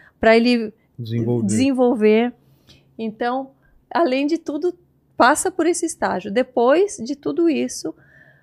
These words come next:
Speaker 1: ainda pode ser que o útero não acolha,
Speaker 2: Ah.
Speaker 1: que não fique
Speaker 2: Nossa, é
Speaker 1: preso.
Speaker 2: muito, muitas etapas que podem
Speaker 1: Muitas etapas, muitas etapas.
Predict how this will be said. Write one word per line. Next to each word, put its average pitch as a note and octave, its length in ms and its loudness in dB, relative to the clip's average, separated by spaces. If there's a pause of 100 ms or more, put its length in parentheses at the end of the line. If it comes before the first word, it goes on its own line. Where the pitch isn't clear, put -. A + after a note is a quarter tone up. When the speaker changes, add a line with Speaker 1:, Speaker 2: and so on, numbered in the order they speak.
(100)
Speaker 1:
ainda G#3 420 -4
pode A#3 280 0
ser B3 540 0
que - 140 -4
o C4 40 -2 (140)
útero E4+ 460 -2 (240)
não A3 260 0
acolha, D4+ 680 2
Speaker 2:
Ah. B2 540 -8
Speaker 1:
que - 140 -2
não G#3+ 180 0
fique D3 260 0
Speaker 2:
Nossa, - 120 2
é - 20 -8
Speaker 1:
preso. C4+ 400 4
Speaker 2:
muito, D#3 260 -6
muitas C3+ 520 -4
etapas C3+ 420 -8
que - 60 -8
podem A3+ 160 0
Speaker 1:
Muitas C#4+ 360 -2
etapas, A3+ 800 -4
muitas A3+ 440 -8
etapas. G#3 760 -10